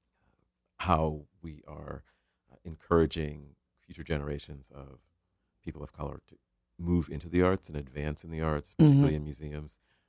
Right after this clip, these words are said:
Speaker 1: uh, from the board level, uh, to, you know,
Speaker 2: Wow.
Speaker 1: staff levels. A-, and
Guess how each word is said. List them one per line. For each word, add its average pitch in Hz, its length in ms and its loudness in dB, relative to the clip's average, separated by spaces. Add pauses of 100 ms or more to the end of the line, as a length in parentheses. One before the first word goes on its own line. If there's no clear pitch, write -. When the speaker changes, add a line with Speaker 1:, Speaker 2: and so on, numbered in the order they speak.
(140)
Speaker 1:
uh, 78 120 -16
from 76 360 -2
the 69 200 -10 (160)
board 76 280 2
level, 95 440 -2 (440)
uh, 71 340 -14 (180)
to, 78 100 -16
you 73 240 -10 (280)
know, - 60 -20 (420)
Speaker 2:
Wow. 147 400 10 (180)
Speaker 1:
staff - 40 -2
levels. - 340 -10
A-, - 100 -10
and 73 260 -4